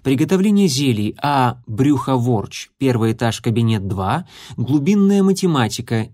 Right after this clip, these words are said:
И, праховерт, второй этаж, кабинет три. Остальные уже повскакивали с мест, подхватили свои вещи и, весело болтая, устремились в коридор.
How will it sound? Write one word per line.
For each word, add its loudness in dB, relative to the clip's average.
И, -4
праховерт, -2
второй 0
этаж, -4
кабинет -2
три. -10
Остальные 0
уже -2
повскакивали -4
с -4
мест, -4
подхватили -2
свои -2
вещи -2
и, 0
весело 0
болтая, -2
устремились -2
в -16
коридор. -4